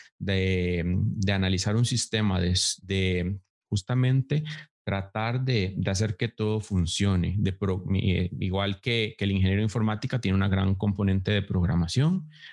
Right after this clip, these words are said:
pues justamente tiene que crear ese software, que tiene que crear esas interfaces. Eh, eso, digamos, en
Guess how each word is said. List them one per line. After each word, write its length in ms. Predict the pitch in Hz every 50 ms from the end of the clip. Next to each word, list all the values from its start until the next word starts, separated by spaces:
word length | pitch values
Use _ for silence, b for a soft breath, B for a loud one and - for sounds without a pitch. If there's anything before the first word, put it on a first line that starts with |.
| B _ _
pues 80 | - 95
justamente 460 | 92 92 - 98 98 98 95 95 110
tiene 240 | - 107 101 98 104
que 120 | 117 110
crear 360 | - 92 92 95 98 104 104
ese 180 | 104 92 92 95
software, 440 | 92 - 101 95 - - 98 92 92
que 300 | - 87 90 92 - - -
tiene 160 | 95 95 98
que 100 | 107 101
crear 240 | - 98 95 95 95
esas 220 | 92 95 92 104
interfaces. 760 | 104 101 98 - 92 92 - - 98 98 92 95 104 104 - B B B B B B B B B _ _ _
Eh, 360 | 92 92 90 87 82 85 - -
eso, 280 | - 113 110 110 160 165
digamos, 320 | 135 120 110 101 95 95
en 200 | 101 92 90 92